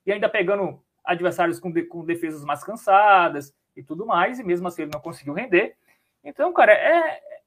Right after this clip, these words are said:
eu acho que é apostar no Natson, cara. Natson, você é um dos maiores salários do time, joga aí, cara, dá, dá teu jeito, só tem você. E eu jogaria essa, essa pressão, entre aspas, pro Natson. Acho que eu não vejo muita saída mesmo, viu?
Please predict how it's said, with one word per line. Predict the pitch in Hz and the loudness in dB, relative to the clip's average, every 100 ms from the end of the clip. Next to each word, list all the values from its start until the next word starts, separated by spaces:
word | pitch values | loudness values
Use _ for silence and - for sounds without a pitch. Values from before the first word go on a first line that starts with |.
| _ _ - | _ _ -2
eu | 226 | 0
acho | 294 | 0
que | 370 | 0
é | 415 | 0
apostar | 403 370 339 339 | 2 2 2 0
no | 311 | 2
Natson, | 180 165 147 | 2 2 -2
cara. | 135 151 | -4 0
Natson, | 262 262 180 | 0 0 -2
você | - 277 | -6 -6
é | |
um | 269 | -4
dos | 226 | 0
maiores | 247 247 | 2 2
salários | 247 202 202 | 0 2 2
do | 175 | -2
time, | 131 139 175 196 190 _ _ _ _ | -12 -12 -12 -10 -14 _ _ _ _
joga | 131 277 262 | -2 0 4
aí, | 220 170 | 4 2
cara, | 143 127 - - _ _ _ | 0 -4 -6 -8 _ _ _
dá, | 160 - - | -10 -10 -10
dá | 160 196 | 0 0
teu | 320 294 | 0 -6
jeito, | 143 123 _ _ | -4 -8 _ _
só | - | -6
tem | - 254 | -6 -4
você. | 302 320 135 - _ _ _ _ _ - | -6 -6 -10 -12 _ _ _ _ _ -6
E | 160 | -4
eu | 214 269 | -2 4
jogaria | 285 285 262 | 6 6 4
essa, | 285 269 185 | 4 4 2
essa | 185 180 | 0 0
pressão, | - 190 180 - 175 | 4 2 2 -2 -6
entre | 190 214 | -6 0
aspas, | 185 180 254 - | 0 0 -4 -10
pro | 370 | -6
Natson. | 339 156 - 135 _ _ _ _ _ _ _ _ _ _ _ _ _ _ 165 | -2 -4 -6 -20 _ _ _ _ _ _ _ _ _ _ _ _ _ _ -14
Acho | 135 - | -14 -14
que | 214 240 _ _ _ | -20 -20 _ _ _
eu | 285 277 285 330 | -10 2 4 4
não | 277 | 2
vejo | 302 | 0
muita | 294 330 | 0 -4
saída | - 330 202 175 | -2 -2 -2 -4
mesmo, | 143 135 | -6 -10
viu? | 131 | -12